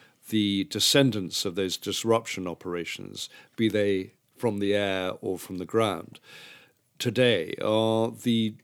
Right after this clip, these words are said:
drone attacks on Taliban and Al-Qaeda and other terrorist organizations. They are classic disruption operations because they're the enemy,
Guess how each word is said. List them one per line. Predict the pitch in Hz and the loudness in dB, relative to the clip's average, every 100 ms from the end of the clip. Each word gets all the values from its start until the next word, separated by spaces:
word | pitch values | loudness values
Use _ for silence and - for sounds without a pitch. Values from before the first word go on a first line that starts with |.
| _ | _
drone | - 135 131 | 2 6 6
attacks | 110 - 87 87 - - | 4 -4 -10 -10 -6 0
on | 113 104 101 101 92 _ - | 2 2 0 -4 -6 _ -10
Taliban | 117 107 98 104 101 98 95 | -4 -2 0 -2 -2 -4 -4
and | 95 92 90 - | -4 -6 -8 -6
Al-Qaeda | 104 98 104 98 95 | -6 -4 -2 -2 -2
and | 90 98 | -2 -2
other | 104 98 | -2 -2
terrorist | - 107 98 101 - | -2 -2 0 0 -2
organizations. | 104 95 98 98 110 110 - - - - - - - | -4 -2 -4 0 2 2 0 -12 -14 -16 -16 -20 -4
They | 131 123 | 4 6
are | 107 | 6
classic | - - 120 104 - 98 107 | -2 -2 0 0 -2 -4 -4
disruption | 107 - 104 107 104 - 90 90 85 - - - | -4 -2 0 -2 -2 -8 -6 -8 -10 -14 -14 -8
operations | 101 104 107 110 - 85 - - | -2 2 2 2 -2 -10 -10 -10
because | - - 107 87 - - _ _ | -10 -4 -2 -2 -8 -20 _ _
they're | - 95 120 117 | -12 2 4 4
the | 107 104 | 4 2
enemy, | 95 95 98 95 | 2 -2 -2 -4